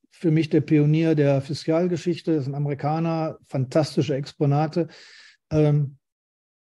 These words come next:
der hat mit U S A ganz großes Glück, weil das kleine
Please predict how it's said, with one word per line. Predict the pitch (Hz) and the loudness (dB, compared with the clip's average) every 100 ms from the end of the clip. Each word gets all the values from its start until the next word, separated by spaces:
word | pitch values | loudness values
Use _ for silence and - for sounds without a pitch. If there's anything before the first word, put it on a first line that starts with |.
| _ | _
der | 147 135 156 | -2 2 2
hat | 143 - | 2 -2
mit | 160 151 | -4 0
U | 160 | 0
S | 156 175 | 0 0
A | 160 160 - - | -2 -2 -8 -4
ganz | 151 180 185 | -2 -2 -2
großes | 160 156 156 117 | -2 -2 -4 0
Glück, | 165 202 - - - | 2 2 -4 -18 -6
weil | 147 147 | -4 -2
das | 143 139 - | -4 -6 -6
kleine | 170 180 196 190 | -4 -2 -2 -2